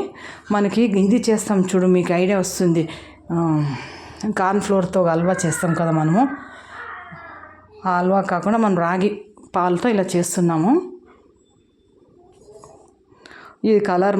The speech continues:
మారి ట్రాన్స్పరెంట్ అయిపోతుంది, మనకు తెలిసిపోతుంది అప్పుడే ఉడికినట్లు. మధ్యలో నేను ఒక స్పూన్ నెయ్యి వేసుకుంటున్నాను. ఓవరాల్ ఇది చేసేదానికి నేను రెండే స్పూన్లు నెయ్యి వేసుకుంటాను. ఈ నెయ్యి ఆప్షనల్, వేస్తే వేయచ్చు, లేకపోతే లేదు. వేస్తే బాగుంటుంది, మంచిదే కదా, పిల్లలు తిన్నా పెద్దలు తిన్నా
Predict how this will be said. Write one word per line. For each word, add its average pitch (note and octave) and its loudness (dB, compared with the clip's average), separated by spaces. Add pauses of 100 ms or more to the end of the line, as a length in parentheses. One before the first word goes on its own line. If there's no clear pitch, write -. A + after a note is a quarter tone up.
మారి F3 0
ట్రాన్స్పరెంట్ F#3 0
అయిపోతుంది, E3 -2
మనకు D3+ 0
తెలిసిపోతుంది F3 -2
అప్పుడే E3 0
ఉడికినట్లు. E3 0 (760)
మధ్యలో G3 2 (100)
నేను G#3+ 2 (120)
ఒక A3 -2 (240)
స్పూన్ G#3 2
నెయ్యి F3+ 2
వేసుకుంటున్నాను. E3+ 0 (640)
ఓవరాల్ G3+ 2
ఇది F#3 -2
చేసేదానికి F#3+ 2
నేను E3 2
రెండే E3 2
స్పూన్లు F3 0
నెయ్యి E3+ 2
వేసుకుంటాను. E3 -2 (600)
ఈ F#3 0
నెయ్యి F3+ 4 (120)
ఆప్షనల్, F3+ 0
వేస్తే E3+ -2
వేయచ్చు, E3+ 0
లేకపోతే E3+ -2
లేదు. G#3 2
వేస్తే A3 2 (100)
బాగుంటుంది, F#3 2 (100)
మంచిదే G#3 2
కదా, G3 2 (100)
పిల్లలు F#3 2
తిన్నా F3+ 2 (160)
పెద్దలు E3 0
తిన్నా E3+ 0